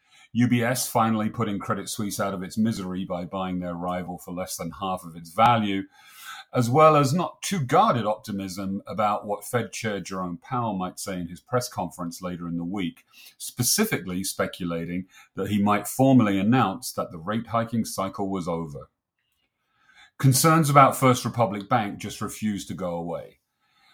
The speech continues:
Despite stories of an orchestrated rescue by other banks and special treatment from the regulators, the stock fell to below ten percent of its value from earlier this month.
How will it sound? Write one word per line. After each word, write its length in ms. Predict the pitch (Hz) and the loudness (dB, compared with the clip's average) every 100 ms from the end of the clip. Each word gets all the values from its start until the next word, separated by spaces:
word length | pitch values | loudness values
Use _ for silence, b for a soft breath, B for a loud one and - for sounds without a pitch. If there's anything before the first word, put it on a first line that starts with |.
| b b _ | b b _
Despite 500 | 131 - - 147 147 | -2 0 4 4 4
stories 480 | - 131 117 120 107 | 0 2 2 2 0
of 80 | 104 | -2
an 120 | 104 | -2
orchestrated 640 | 107 110 113 - 107 95 | -2 -4 -8 -2 -2 -2
rescue 520 | 90 104 - - 107 | -4 -4 -4 -2 -2
by 200 | 98 92 | 0 -2
other 200 | 95 98 | -2 -4
banks 500 | 90 104 104 101 - | -4 -4 -4 -6 -8
and 100 | 90 | -8
special 380 | 82 110 101 98 | -6 -6 -4 -6
treatment 460 | - 104 98 98 95 | -8 -8 -8 -8 -8
from 120 | 98 | -8
the 60 | 90 | -4
regulators, 800 | 95 87 95 92 92 92 90 B B B B - | -4 -4 -4 -4 -4 -6 -8 B B B B -8
the 60 | 131 | -2
stock 400 | - 151 151 - | 0 4 2 0
fell 400 | - 127 117 117 | 2 4 4 0
to 120 | 120 | -4
below 380 | - 104 104 104 | -2 0 0 -2
ten 340 | - 131 127 | -2 2 2
percent 400 | 127 123 120 107 | 2 -2 0 0
of 80 | 95 | -2
its 140 | 92 | -6
value 480 | 85 107 104 92 85 | -2 0 2 -2 -4
from 200 | - 90 | -6 -6
earlier 300 | 90 87 87 | -4 -4 -8
this 240 | 82 87 101 | -10 -12 -6
month. 460 | 113 90 - - | -4 -4 -8 -18